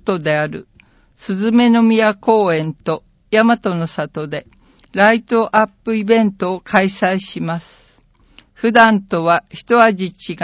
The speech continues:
う幻想的な景色をお楽しみください。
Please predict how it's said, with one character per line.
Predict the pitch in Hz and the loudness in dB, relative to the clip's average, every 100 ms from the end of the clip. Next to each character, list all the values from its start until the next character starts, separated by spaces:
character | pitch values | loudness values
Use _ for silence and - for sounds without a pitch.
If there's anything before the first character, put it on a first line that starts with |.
| 165 | -6
う | - _ _ - | -6 _ _ -2
幻 | 196 208 220 | 0 2 0
想 | - 233 220 208 | -2 -2 -2 -2
的 | 220 202 208 | -8 -6 -4
な | 208 202 - | -2 -2 -6
景 | - 208 | -2 -2
色 | 202 - - 156 | -2 -12 -10 -10
を | - _ - | -10 _ -8
お | 190 | 0
楽 | 208 202 | 2 2
し | 196 196 | -2 -6
み | 196 | -6
く | 196 | -6
だ | 180 180 | -6 -8
さ | - | -8
い。 | 160 | -12